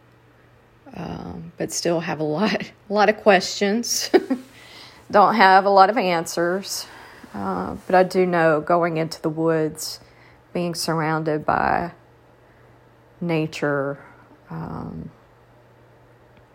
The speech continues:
it speaks to me in a different way than just being outside. Um,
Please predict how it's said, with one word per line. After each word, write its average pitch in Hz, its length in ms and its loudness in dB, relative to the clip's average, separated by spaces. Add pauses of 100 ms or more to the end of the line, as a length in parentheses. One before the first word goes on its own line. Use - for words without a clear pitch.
(3500)
it 190 200 -4
speaks - 460 0
to 175 100 -4
me 165 220 -2
in 156 120 -2
a 151 60 -2
different 151 380 -2
way 147 360 0
than 143 300 -6
just - 460 -2
being - 380 -8
outside. - 720 -6 (1700)
Um, - 680 -10